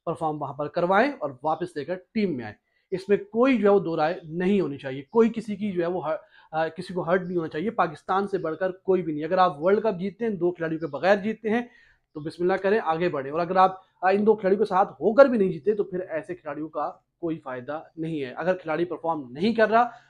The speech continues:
तो उसे टीम से ड्रॉप होना बनता है और अगर खिलाड़ी परफॉर्म कर रहा है तो उसका टीम में रहना, अ, बनता है। तो यही वजह है कि सब लोग कह रहे हैं कि फ़खर जमान के खिलाफ कोई नहीं है भाई, शादाब खान के खिलाफ भी कोई नहीं है, उनकी परफॉर्मेंस नहीं है, उनसे परफॉर्म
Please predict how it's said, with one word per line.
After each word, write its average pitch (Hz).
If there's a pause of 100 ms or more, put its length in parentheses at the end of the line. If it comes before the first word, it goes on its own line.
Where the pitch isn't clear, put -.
(140)
तो 151
उसे 170
टीम 165
से 175
ड्रॉप 151
होना 147 (280)
बनता 170
है 123
और 143
अगर 202
खिलाड़ी 165
परफॉर्म 139
कर 185
रहा 226
है 226
तो -
उसका 156
टीम 160
में 156
रहना, 175
अ, 160
बनता 147
है। 127
तो 156
यही 185
वजह 220
है 240
कि 240
सब 190
लोग 180
कह 165
रहे 165
हैं 220
कि 233
फ़खर 190
जमान 165
के 208
खिलाफ 185
कोई 165
नहीं 180
है 185
भाई, 143
शादाब 156
खान 175
के 196
खिलाफ 160
भी 175
कोई 151
नहीं 156
है, 196 (400)
उनकी 185
परफॉर्मेंस 226
नहीं 131
है, 104 (300)
उनसे 180
परफॉर्म 185